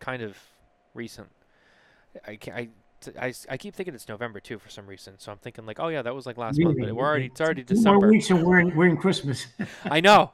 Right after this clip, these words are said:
Speaker 1: I know. It's, it's great. You know, I'll be thir-, I'll be thirty
Speaker 2: Even
Speaker 1: on
Speaker 2: though this year
Speaker 1: Monday.
Speaker 2: has gone really slow for me.
Speaker 1: <laughs> It, it's, and it's funny. It's, my year's gone fast. I had a baby, uh, which,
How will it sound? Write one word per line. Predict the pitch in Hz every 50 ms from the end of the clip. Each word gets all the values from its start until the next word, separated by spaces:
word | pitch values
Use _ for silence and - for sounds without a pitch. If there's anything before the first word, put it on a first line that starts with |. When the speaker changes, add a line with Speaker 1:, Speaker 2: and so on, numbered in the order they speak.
| - -
Speaker 1:
I | 156 165
know. | 175 202 196 165 139 107
It's, | 131 143 135 - - -
it's | 156 151 139
great. | - - 208 202 -
You | 160 170
know, | 170
I'll | 160 180
be | 190 180
thir-, | - _ - 214 214 -
I'll | 208 220
be | 202
thirty | - - - 214 233 220 226 220
Speaker 2:
Even | 226 214
Speaker 1:
on | 202 202
Speaker 2:
though | 185
this | 208 -
year | 202 202 190
Speaker 1:
Monday. | 180 180 165
Speaker 2:
has | - -
gone | 180 180 180 175 165 160 160 170
really | 185 190 202 214 220 214 208 185 156
slow | 147 156 165 160 151 127
for | - - 139 135 123
me. | 120 117 104 - _ _ -
Speaker 1:
<laughs> | 185 - - - - 214 - _ _ _ _ - - 151 - - - - - -
It, | 185 180 185
it's, | 185 170 160 175
and | 180 190 190 175 170
it's | 165 147 -
funny. | - 214 196 156
It's, | 135 131 135
my | 139 160 202
year's | 240 226 190 165 147 -
gone | 151 143 135 -
fast. | - 180 196 190 151 120 -
I | 117 117
had | 127 120 113
a | 110
baby, | - 160 180 180 170 175 180 175 170 165 - _ _ _ - - - - - -
uh, | 117 113 117 117 113 113 113
which, | 113 117 113 110 - - - -